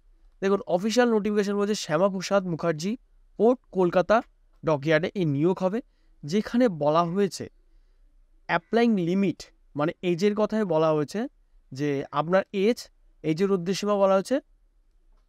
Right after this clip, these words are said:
চল্লিশ বছর পর্যন্ত আপনি পোস্টে অ্যাপ্লাই করতে পারবেন। তারপরে হচ্ছে কি মান্থলি রেমুনারেশন, মানে স্যালারি। স্যালারি হচ্ছে সত্তর হাজার টাকা কনসোলিডেটেড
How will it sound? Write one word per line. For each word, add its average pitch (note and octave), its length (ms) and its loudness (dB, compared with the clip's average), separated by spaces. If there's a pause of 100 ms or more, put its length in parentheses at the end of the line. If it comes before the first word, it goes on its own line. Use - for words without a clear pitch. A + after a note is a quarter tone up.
(100)
চল্লিশ A3 440 2 (140)
বছর F3+ 300 -2
পর্যন্ত E3+ 280 0 (100)
আপনি E3+ 140 -2 (140)
পোস্টে D#3 320 -8
অ্যাপ্লাই B2+ 340 -4
করতে C#3 260 -8
পারবেন। E3 260 0 (560)
তারপরে F3 360 0
হচ্ছে - 240 -6
কি C#4 60 -2 (1120)
মান্থলি F#3+ 600 2
রেমুনারেশন, D#3 560 -2
মানে D#3 220 -2
স্যালারি। C3+ 300 -2 (420)
স্যালারি E3+ 340 2
হচ্ছে G#3 140 -4 (100)
সত্তর G#3+ 360 -6
হাজার F#3+ 240 2
টাকা A#3 140 2 (100)
কনসোলিডেটেড E3+ 540 -2